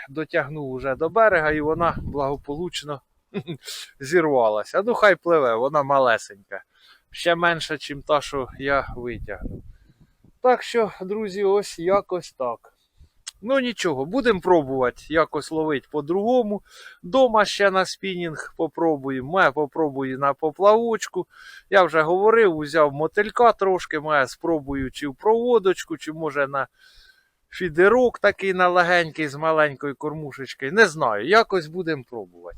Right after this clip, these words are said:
То, то таке, будемо пробувати. Будемо ждать, поки замерзне лід, поки що нема і не передбачається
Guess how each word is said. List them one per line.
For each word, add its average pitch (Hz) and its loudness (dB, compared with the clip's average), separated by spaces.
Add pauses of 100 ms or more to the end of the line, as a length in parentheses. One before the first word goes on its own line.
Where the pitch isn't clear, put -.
(120)
То, 175 -2 (160)
то 180 -2
таке, 139 -6
будемо 175 -2
пробувати. 196 0 (560)
Будемо 165 -2
ждать, 135 2
поки 139 -8
замерзне 143 -2
лід, 220 -4 (200)
поки 147 -8
що 147 -6
нема 196 -2
і 147 -8
не 143 -6
передбачається 180 0